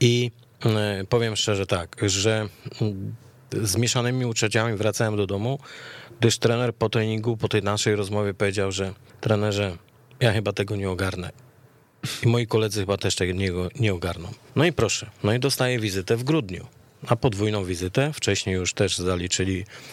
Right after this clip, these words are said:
ocenę pozytywną i przyjeżdżam i pytam się, no akurat tego samego trenera monitorowaliśmy, jeszcze jednego, i pytam się trenera: „Panie trenerze, no jak, dało się?”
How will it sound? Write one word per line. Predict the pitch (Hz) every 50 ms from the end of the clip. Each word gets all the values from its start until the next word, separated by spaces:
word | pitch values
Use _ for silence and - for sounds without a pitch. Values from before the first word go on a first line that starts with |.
| - -
ocenę | - 95 - 95 98 95
pozytywną | 95 - 104 92 95 92 - 101 98 101 117 131 127 101
i | 101
przyjeżdżam | - - - 113 113 104 - 143 123 107 101 107 107 127 - - - - - - - -
i | 123
pytam | - 156 139 - 104 85 -
się, | - -
no | 113 117
akurat | 127 - - 120 120 104 - - -
tego | - 110 101 101
samego | - - 98 95 95 92 98
trenera | 92 - 98 92 95 98 98
monitorowaliśmy, | 92 92 92 92 92 - 90 95 90 85 90 87 87 87 85 87 87
jeszcze | 85 - - 95 92
jednego, | 92 87 107 117 135 151 143
i | 123
pytam | 110 107 95 98 92 85
się | 98 92
trenera: | - 104 92 92 98 98 85 82 - - - -
„Panie | 107 104 98
trenerze, | - 104 104 101 92 98 98
no | 98 95
jak, | 98 90 80 82 82
dało | 92 90 92 95 92
się?” | - - 135